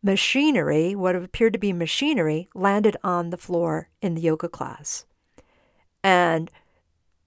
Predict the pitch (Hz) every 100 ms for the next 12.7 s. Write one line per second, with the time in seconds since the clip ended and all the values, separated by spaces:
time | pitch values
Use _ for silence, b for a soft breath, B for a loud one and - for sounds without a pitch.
0 | _ _ - 208 - 240 247 277 277 -
1 | 180 147 175 311 - _ _ _ 202 185
2 | - 175 - - 202 - 151 156 160 -
3 | 165 151 147 156 - 190 165 202 170 -
4 | - _ _ _ _ _ _ _ _ b
5 | b b b _ 226 226 208 202 202 196
6 | 214 226 - 202 190 180 175 - 170 160
7 | 175 180 175 160 160 - 165 - 175 170
8 | 175 180 _ 185 - 226 214 247 - -
9 | 160 190 226 208 175 175 170 165 - 156
10 | 147 - - 139 175 190 180 170 170 -
11 | 180 190 185 165 160 156 185 185 170 190
12 | 202 175 160 156 143 143 160